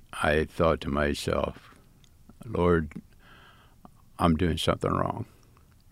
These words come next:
And I realized, for the first time, I realized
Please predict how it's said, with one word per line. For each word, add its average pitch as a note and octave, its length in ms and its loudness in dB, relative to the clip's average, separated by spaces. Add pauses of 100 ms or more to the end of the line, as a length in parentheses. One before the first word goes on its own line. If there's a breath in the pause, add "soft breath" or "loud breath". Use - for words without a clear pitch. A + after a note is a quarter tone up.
(760 soft breath)
And - 540 -4 (160)
I D2+ 120 8
realized, E2 720 4
for E2+ 120 2
the - 120 -2
first - 540 4
time, D#2 440 2
I D2 100 -2
realized D2 960 4